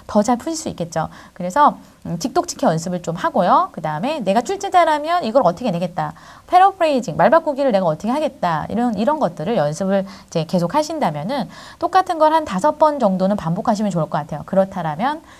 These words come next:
여러분들이 완전히, 어, 그 폼에 익숙해지신다면 보다 더 짧은 시간 안에 정보를 찾아게-, 찾아내실 수 있겠죠. 그러니까 배경 지식이 하나도 없으면 답을 찾는데 매우 문제가 생깁니다.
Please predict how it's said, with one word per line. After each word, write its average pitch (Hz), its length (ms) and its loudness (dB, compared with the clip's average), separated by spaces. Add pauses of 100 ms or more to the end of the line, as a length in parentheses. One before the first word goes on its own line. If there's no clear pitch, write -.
(160)
여러분들이 156 480 -8
완전히, 220 680 0
어, 151 200 -6
그 170 160 -6
폼에 285 200 -4
익숙해지신다면 165 840 -8 (280)
보다 269 300 6
더 214 180 -4 (320)
짧은 277 260 -2
시간 294 240 -6
안에 208 360 -6
정보를 160 280 -6
찾아게-, 254 440 -6 (100)
찾아내실 190 560 -6
수 165 120 -8
있겠죠. 160 280 -10 (420)
그러니까 247 120 0
배경 240 340 4
지식이 302 240 -2
하나도 330 300 4
없으면 175 340 -2
답을 180 260 0
찾는데 190 460 0
매우 226 260 0
문제가 165 380 -4
생깁니다. 170 600 -8